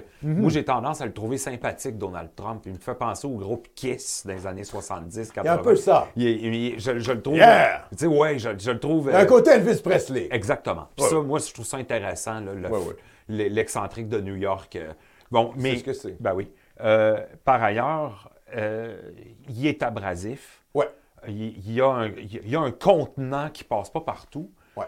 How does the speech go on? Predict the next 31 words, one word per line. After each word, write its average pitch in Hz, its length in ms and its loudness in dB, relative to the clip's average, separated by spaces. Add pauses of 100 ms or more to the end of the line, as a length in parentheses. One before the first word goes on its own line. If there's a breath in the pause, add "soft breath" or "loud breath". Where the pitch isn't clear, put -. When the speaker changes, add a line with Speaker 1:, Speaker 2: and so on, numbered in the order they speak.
Speaker 2:
Puis - 80 -18
ça 156 100 2
me 127 60 -6
f-, - 160 -18
ça - 160 -8
me 117 80 -8
f-, - 300 -18
je 110 40 -10
dis 101 160 -8
donc, 170 180 -6
je - 60 -16
trouve 123 120 -10
ça - 120 -12
paradoxal 131 600 -4
aussi, 156 400 -8
euh, 113 320 -4
parce 113 200 -10
que - 80 -6 (120)
Ron 120 200 -6
DeSantis, 117 500 -6
si - 300 -8
je 101 100 -14
me 110 80 -8
trompe 104 300 -8
pas, 175 140 -6 (340 soft breath)
est 117 80 -6
plus 175 160 -6
radical 147 560 -6
sur 107 200 -12
le 135 120 -8
fond. 147 320 -10